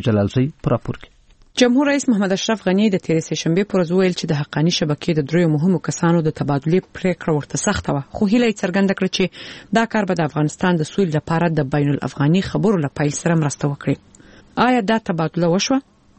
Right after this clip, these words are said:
Speaker 2: ذبیح الله مجاهد چې ځان د وسلوالو طالبانو ویان معرفي کوي، پرون اسوسییټډ پریس خبري اژانس ته ویلي چې انس حقاني او ملګري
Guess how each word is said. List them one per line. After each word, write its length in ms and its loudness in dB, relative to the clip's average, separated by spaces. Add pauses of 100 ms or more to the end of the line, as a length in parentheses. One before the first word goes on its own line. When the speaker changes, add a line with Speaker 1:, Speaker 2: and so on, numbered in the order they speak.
(400)
Speaker 2:
ذبیح 260 2
الله 200 4
مجاهد 360 0
چې 160 -4
ځان 160 4 (320)
د 120 2
وسلوالو 520 0
طالبانو 460 2
ویان 340 2
معرفي 380 -2
کوي، 180 2 (100)
پرون 320 2
اسوسییټډ 540 -4
پریس 180 -2
خبري 300 0
اژانس 260 0
ته 140 2
ویلي 280 2
چې 80 2 (600)
انس 240 0
حقاني 400 2
او 160 4
ملګري 320 0